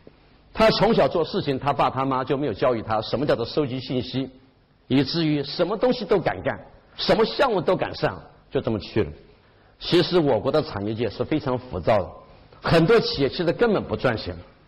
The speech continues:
浪费了国家很大的资源。可是这些负担是谁造成的呢？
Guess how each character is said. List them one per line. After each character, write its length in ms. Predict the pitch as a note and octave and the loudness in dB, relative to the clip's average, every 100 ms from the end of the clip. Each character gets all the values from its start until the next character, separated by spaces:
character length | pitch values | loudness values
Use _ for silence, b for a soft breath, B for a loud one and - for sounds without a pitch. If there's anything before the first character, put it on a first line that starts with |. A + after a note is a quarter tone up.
| - | -8
浪 220 | - A3+ F3+ | 0 2 4
费 100 | F3 | 2
了 80 | |
国 180 | C#3+ C#3 | 2 2
家 160 | C3+ D3 | 2 2
很 240 | - A2 G2+ | 0 -6 0
大 160 | C#3+ | 0
的 100 | A2+ | 0
资 260 | G#2+ - C#3 | -4 -4 -2
源。 160 | G2+ D#2+ - - b b | -2 -6 -18 -20 b b
可 120 | G#3+ | 2
是 140 | F#3 | 2
这 160 | A#3 C4+ | 2 2
些 100 | A3 | 0
负 220 | - - | 0 -2
担 140 | F#3+ G#3 | -2 0
是 120 | G#3 | -2
谁 200 | - C#3+ | -4 -2
造 240 | D3 C4 | 2 2
成 200 | - A2+ | 0 -2
的 80 | F#2+ | -2
呢？ 120 | A#2 | -2